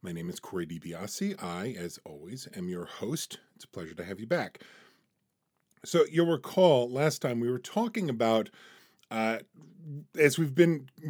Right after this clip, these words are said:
continuing this conversation about the various aspects of mind, including consciousness, selfhood, of course, for our purposes, free will, we were talking about why it is so hard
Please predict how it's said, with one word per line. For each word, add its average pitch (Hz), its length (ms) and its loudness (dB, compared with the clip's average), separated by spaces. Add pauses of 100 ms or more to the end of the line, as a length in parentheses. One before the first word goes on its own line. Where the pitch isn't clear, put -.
(100)
continuing 151 520 2
this 110 120 0
conversation 104 800 -4
about 98 640 -4
the 92 200 -6
various 95 420 0
aspects 92 580 -12
of 95 260 -10
mind, 82 480 -10
including 101 520 -6
consciousness, 87 600 -14
selfhood, 95 520 -10 (260)
of - 140 -20
course, 98 260 -8
for 95 200 -8
our 92 120 -6
purposes, 90 680 -14
free 104 240 -6
will, 110 400 4 (520)
we 185 60 2
were 180 80 6
talking 247 460 2
about 135 260 0
why 123 440 2
it 180 200 0
is 131 140 -2
so 120 240 -2
hard 107 540 -2